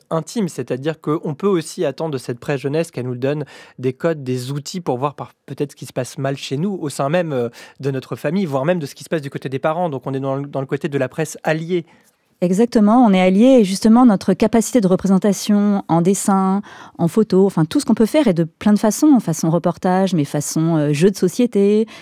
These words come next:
Speaker 2: quand on implique, euh, euh, toute la famille, c'est un jeu de société, euh, sur les écrans par exemple, on propose,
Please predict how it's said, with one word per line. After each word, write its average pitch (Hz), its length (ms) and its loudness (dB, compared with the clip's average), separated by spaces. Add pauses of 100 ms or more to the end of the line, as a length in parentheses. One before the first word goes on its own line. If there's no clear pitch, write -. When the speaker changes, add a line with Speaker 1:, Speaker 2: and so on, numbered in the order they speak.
(140)
Speaker 2:
quand 170 160 -6
on 165 100 0
implique, 165 480 0
euh, 156 200 0 (340)
euh, 160 240 2
toute - 240 -2
la 180 80 2
famille, 185 340 2
c'est 185 80 -4
un 156 140 2
jeu 180 100 -2
de - 60 -4
société, 180 640 2
euh, 156 360 0
sur 156 200 -4
les 185 160 2
écrans 214 240 0
par 180 120 -4
exemple, 160 300 -4
on 143 60 -8
propose, 160 600 -2